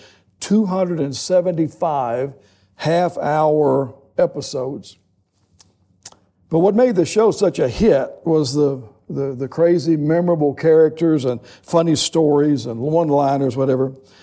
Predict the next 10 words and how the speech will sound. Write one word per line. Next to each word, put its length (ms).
In 100
fact, 360
one 320
word 340
could 180
sum 360
up 560
what 260
made 280
this 280